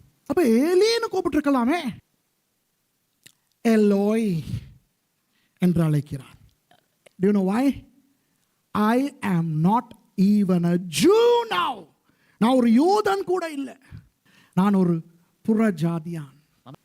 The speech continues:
ஆகவே அப்பா என்று அழைக்க முடியாது.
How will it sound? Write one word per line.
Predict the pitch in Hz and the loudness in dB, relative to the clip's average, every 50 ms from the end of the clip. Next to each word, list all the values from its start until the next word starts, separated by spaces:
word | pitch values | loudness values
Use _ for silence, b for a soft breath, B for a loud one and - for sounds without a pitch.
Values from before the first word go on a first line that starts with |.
| _ _ _ _ _ - | _ _ _ _ _ -4
ஆகவே | 185 196 202 185 185 190 196 190 190 190 - | -2 0 2 2 2 2 2 0 -2 -4 -6
அப்பா | 185 175 - - 226 233 240 233 | -6 -6 -4 -2 0 0 2 2
என்று | 233 226 208 214 | 0 0 0 0
அழைக்க | 208 190 190 185 - 180 | 0 0 0 -2 -2 -6
முடியாது. | 175 175 170 170 165 156 165 170 | -6 -4 -4 -4 -4 -4 -8 -12